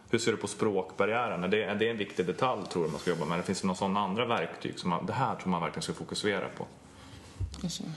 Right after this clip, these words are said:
Speaker 2: jag vet inte, jag är ingen expert på det <laughs> riktigt. Men, eh, språket är absolut viktigt. Eh, ja,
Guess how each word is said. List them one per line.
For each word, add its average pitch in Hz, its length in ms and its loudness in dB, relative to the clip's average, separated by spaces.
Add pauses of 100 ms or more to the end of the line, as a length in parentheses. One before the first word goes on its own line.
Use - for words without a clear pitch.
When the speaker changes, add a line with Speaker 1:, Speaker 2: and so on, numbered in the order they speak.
(200)
Speaker 2:
jag 165 140 -2
vet 147 320 -6
inte, 165 200 0
jag 156 80 0
är 165 40 0
ingen 165 220 -2
expert 160 480 -4 (140)
på 170 100 -2
det 175 80 6
<laughs> 190 240 2
riktigt. - 460 -2 (440)
Men, 175 440 2
eh, 147 240 0 (120)
språket - 720 0
är 170 440 2
absolut 165 640 0
viktigt. - 480 -4 (1300)
Eh, 165 80 2 (1800)
ja, 165 260 -2